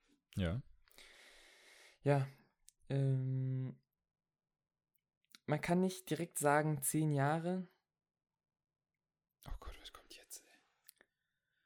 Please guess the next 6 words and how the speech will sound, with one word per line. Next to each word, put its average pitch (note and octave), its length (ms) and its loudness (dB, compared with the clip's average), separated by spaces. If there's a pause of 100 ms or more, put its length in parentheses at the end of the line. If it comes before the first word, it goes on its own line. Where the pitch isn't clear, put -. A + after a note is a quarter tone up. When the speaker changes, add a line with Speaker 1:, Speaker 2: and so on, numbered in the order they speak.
(1300)
Speaker 1:
Oh, C#3+ 120 4
jetzt C3+ 120 8
sagt E3 160 6
er D#3 80 10
Cyberpunk, C3 880 6
ey. A#2+ 280 -2